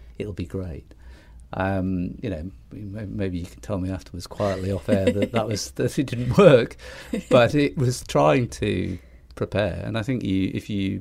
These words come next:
Speaker 1: prepare obsessively, you are more likely to get a better outcome. And I think the reason I prepare obsessively is because I think everything's gonna go wrong. So, so why wouldn't you want to have someone who prepares obsessively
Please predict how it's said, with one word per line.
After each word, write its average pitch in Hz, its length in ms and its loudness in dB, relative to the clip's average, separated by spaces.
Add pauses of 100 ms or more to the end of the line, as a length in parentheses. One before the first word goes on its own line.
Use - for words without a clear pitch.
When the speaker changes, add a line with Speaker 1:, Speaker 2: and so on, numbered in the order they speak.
Speaker 1:
prepare 98 680 -2 (420)
obsessively, 92 760 -6
you 98 520 -4 (640)
are 98 60 -8
more 101 240 -2
likely 95 300 -2
to - 120 -16
get 95 120 -4
a 92 40 -6
better 92 280 -6
outcome. 85 400 -6
And 90 80 -4
I 90 40 -4
think 101 280 -10
the - 80 -6
reason 98 260 -2
I 123 200 6
prepare - 420 -6
obsessively - 540 -8
is 95 80 -6
because 101 200 -8
I 98 60 -4
think 110 160 -6
everything's 104 260 -4
gonna 104 160 -6
go 101 140 -2
wrong. 110 380 -4 (120)
So, 98 300 -4 (180)
so - 140 -8
why 117 140 2
wouldn't 135 180 0
you 104 80 -2
want 110 140 -4
to 92 40 -4
have 98 140 -2
someone 101 320 -4
who 101 140 -4 (180)
prepares 98 400 -2
obsessively 98 680 -6